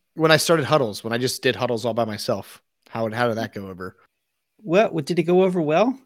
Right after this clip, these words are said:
Speaker 2: I'm try-, I'm trying to remember. <laughs>
Speaker 1: Dave was like, "What the heck are you
Speaker 2: I d-
Speaker 1: doing? Why, why are we doing this? It's so expensive." And I was like, "These
Speaker 2: Oh,
Speaker 1: people,
Speaker 2: yeah.
Speaker 1: these people want to meet." Um,
Speaker 2: Yeah.
Speaker 1: and now it's, like, our favorite thing. So it's really funny to watch how something that I kinda, like, just did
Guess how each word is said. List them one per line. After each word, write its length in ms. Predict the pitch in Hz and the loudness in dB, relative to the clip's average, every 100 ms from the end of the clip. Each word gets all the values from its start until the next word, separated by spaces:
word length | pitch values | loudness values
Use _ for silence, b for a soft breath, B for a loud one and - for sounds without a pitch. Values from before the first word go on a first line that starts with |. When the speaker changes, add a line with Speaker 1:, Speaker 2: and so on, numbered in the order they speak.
| - | 0
Speaker 2:
I'm 180 | 175 170 | 2 4
try-, 160 | 202 | 4
I'm 120 | 185 165 | 4 2
trying 160 | 190 | 2
to 60 | 180 | 2
remember. 380 | 185 175 165 - B B B | 2 4 4 2 B B B
<laughs> 320 | B B - | B B 4
Speaker 1:
Dave 180 | 202 208 | 6 6
was 140 | 202 | 6
like, 140 | 196 202 | 2 2
"What 120 | 220 | 2
the 80 | 220 | 4
heck 140 | 214 | 6
are 60 | 214 | 6
you 100 | 214 | 6
Speaker 2:
I 60 | |
d- 100 | 208 | 8
Speaker 1:
doing? 340 | 214 214 196 175 | 6 6 4 2
Why, 200 | 190 196 | 2 0
why 240 | 170 202 | 0 0
are 100 | 208 | 4
we 120 | 214 | 2
doing 240 | 214 220 214 | 4 2 0
this? 120 | 180 | -4
It's 140 | 220 180 | -4 -2
so 120 | 190 | -2
expensive." 520 | 180 - 202 196 170 | -4 -4 -4 -2 -4
And 60 | 143 | -4
I 40 | |
was 100 | 123 | -6
like, 80 | 113 | 0
"These 100 | 170 | 6
Speaker 2:
Oh, 420 | 185 180 175 160 | 8 8 6 4
Speaker 1:
people, 200 | 110 107 | 0 -8
Speaker 2:
yeah. 180 | 143 139 | -4 -2
Speaker 1:
these 120 | 139 131 _ | -2 -4 _
people 300 | 143 113 104 | -14 -10 -8
want 240 | 110 110 - | -8 -10 -12
to 100 | 98 | -14
meet." 320 | 113 131 - B B B B | -12 -12 -14 B B B B
Um, 300 | - 117 104 | -2 -2 0
Speaker 2:
Yeah. 80 | 131 135 _ _ | -4 -10 _ _
Speaker 1:
and 120 | 120 120 | -4 0
now 260 | 135 151 | 2 2
it's, 160 | 143 - | 0 0
like, 160 | 120 110 | -2 -4
our 80 | |
favorite 420 | - 127 117 110 - | -4 -2 -2 -2 -4
thing. 340 | 120 104 85 | -4 -4 -6
So 140 | - | -4
it's 140 | 110 123 | -4 0
really 160 | 117 | -2
funny 260 | - 113 110 | -2 -2 -2
to 80 | 101 | -4
watch 560 | 98 92 - - - _ - | -4 -6 -8 -8 -10 _ -8
how 160 | 107 | -6
something 420 | 101 - 104 113 107 | -4 -6 -4 -4 -4
that 140 | 98 | -6
I 80 | 98 | -6
kinda, 280 | - 113 104 | -6 -6 -4
like, 260 | 98 95 | -6 -8
just 280 | - 131 - | -8 -8 -6
did 640 | 151 170 175 175 180 180 | -6 -6 -6 -4 -6 -8